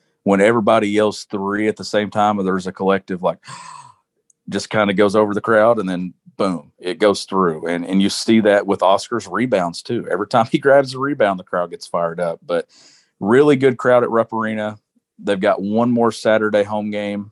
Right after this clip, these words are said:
next week against Alabama. I expect that crowd to be really good as well. And then, uh, obviously a big game there against L S U coming up, too. So there, there's still some big games, but this has been a very good version of Rupp Arena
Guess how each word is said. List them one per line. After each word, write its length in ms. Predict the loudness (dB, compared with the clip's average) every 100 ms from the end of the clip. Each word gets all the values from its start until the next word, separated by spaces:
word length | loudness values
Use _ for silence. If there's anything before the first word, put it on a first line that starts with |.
| -8
next 300 | -2 -2 -2
week 220 | -6 -2
against 280 | -2 -2 4
Alabama. 540 | 4 4 2 2 2
I 40 | 0
expect 340 | -2 -4 -2
that 140 | -4 0
crowd 260 | 0 0
to 60 | -2
be 100 | -6
really 440 | -6 -4 -4 -4
good 220 | -4 -6
as 140 | -6 -4
well. 420 | -2 0 -2 -6 _ _ _ _ -8
And 180 | -4
then, 220 | -2 0 0
uh, 340 | 0 0 0
obviously 460 | 0 -2 -4 -10 -10
a 60 |
big 240 | -6 -6 -4
game 260 | -4 -4
there 160 | -4 -4
against 260 | -4 -4 0
L 160 | 0
S 140 | -2 -6
U 140 | -8
coming 280 | -4 -2 -2
up, 140 | -4
too. 220 | -4 -4
So 160 | -2 -2
there, 120 | 0
there's 200 | 0 0
still 200 | 2 0
some 220 | 0 -2
big 180 | 0 0
games, 420 | 0 -2 -2 -6
but 320 | -4 -4 -4 _ _ _ _ _ _ -2
this 200 | -2 -2
has 120 | 0
been 160 | 2
a 100 | 2
very 380 | 2 2 2 0
good 220 | -2 -4
version 340 | -2 -2 -4 -10
of 80 | -6
Rupp 240 | -6 -4
Arena 380 | -6 -6 -8